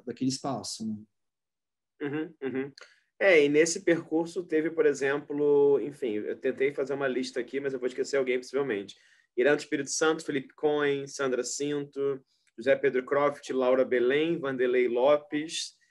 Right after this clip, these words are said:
Speaker 2: é, minha letra tá péssima. E aí, no meio, e aí depois disso, mais pra frente, assim, dando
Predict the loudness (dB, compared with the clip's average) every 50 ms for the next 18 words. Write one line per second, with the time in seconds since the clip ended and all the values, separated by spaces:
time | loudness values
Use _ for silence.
0 | _ _ _ _ _ 2 4 6 6 6 6 6 8 6 6 6 6 6 6 6
1 | 6 6 6 6 6 6 6 4 6 6 4 4 4 6 6 6 6 6 2 0
2 | -6 _ _ _ _ _ _ -6 -2 0 0 0 0 -2 -6 -6 -6 0 0 0
3 | 2 0 -2 -6 -8 -10 -12 -14 _ _ _ _ -4 -2 0 4 6 8 8 10
4 | 8 8 6 2 -2 -2 2 4 6 8 6 6 4 2 2 6 6 8 8 8
5 | 6 2 2 4 6 8 8 8 6 2 -4 -4 -2 -2 -2 -4 -8 -12 -12 -12
6 | -12 -12 -12 -16 _ _ _ _ _ _ -8 -2 2 2 2 2 0 0 -4 -4
7 | -2 -2 -2 0 0 0 -2 -2 -2 -2 -2 -2 -4 -4 -4 -4 -4 -8